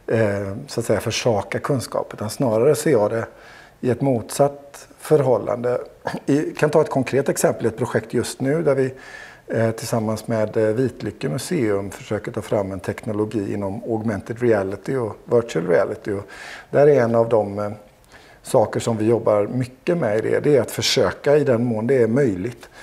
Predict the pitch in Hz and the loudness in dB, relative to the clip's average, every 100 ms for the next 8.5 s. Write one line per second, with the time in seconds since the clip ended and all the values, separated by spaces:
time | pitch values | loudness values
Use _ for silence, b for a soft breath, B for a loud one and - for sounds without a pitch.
0 | B B 135 - 135 120 117 117 117 95 | B B -10 -4 0 2 2 4 4 2
1 | - - 123 - - 98 135 - 123 - | -2 0 0 -2 -8 -4 -4 -4 -8 -10
2 | - - - 110 104 117 - 107 107 - | -16 -18 -4 0 2 2 0 -2 -4 -4
3 | 110 95 - - - 127 - - 107 104 | -6 -6 -10 -6 -4 -4 -6 -4 -4 -2
4 | 131 98 120 - - B B B B 110 | -4 -4 -8 -10 -18 B B B B -2
5 | 151 156 117 117 117 117 - 101 92 - | 0 0 2 2 2 -4 -4 -4 -2 -4
6 | - 107 87 101 156 170 - - 98 101 | -2 -2 -2 2 2 0 -4 -2 0 -2
7 | - B B B _ 113 107 107 107 104 | -6 B B B _ 0 2 2 2 0
8 | 110 - 131 - | -2 -2 -6 -4